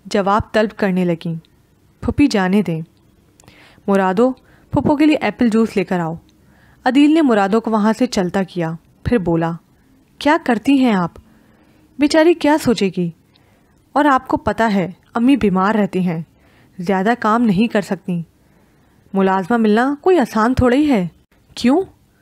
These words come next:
अब मुलाजमों की क्या ज़रूरत बाकी रह गई है?" उसे और अम्मी को देखकर कैसे जताते हुए अंदाज में कहा। उसे लगा शायद उसके हाथ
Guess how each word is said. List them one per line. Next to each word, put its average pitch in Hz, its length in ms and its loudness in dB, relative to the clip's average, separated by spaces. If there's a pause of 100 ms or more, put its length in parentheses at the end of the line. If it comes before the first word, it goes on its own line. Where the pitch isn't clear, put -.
(420)
अब 285 120 0
मुलाजमों 226 540 2
की 320 120 0
क्या 294 280 0
ज़रूरत 311 440 2
बाकी 247 240 0
रह 220 140 2
गई 185 200 0
है?" 175 240 -4 (1000)
उसे 277 240 2
और 330 80 4
अम्मी 247 240 2
को 254 140 2
देखकर 214 420 0 (320)
कैसे 285 220 0
जताते 202 440 0
हुए 226 300 2 (340)
अंदाज 190 460 0
में 214 100 0
कहा। 165 320 -6 (1600)
उसे 294 180 2
लगा 269 240 2
शायद 220 380 0
उसके 254 200 -2
हाथ 196 260 -2